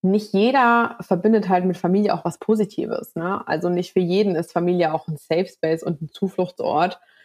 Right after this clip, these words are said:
Und ich find's einfach schwierig,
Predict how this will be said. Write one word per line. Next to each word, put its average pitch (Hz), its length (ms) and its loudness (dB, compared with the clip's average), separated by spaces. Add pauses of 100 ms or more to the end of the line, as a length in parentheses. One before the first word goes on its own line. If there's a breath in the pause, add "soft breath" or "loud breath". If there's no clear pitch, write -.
(200 soft breath)
Und 180 340 2
ich - 200 -2
find's 202 260 2
einfach 180 420 0
schwierig, 214 880 0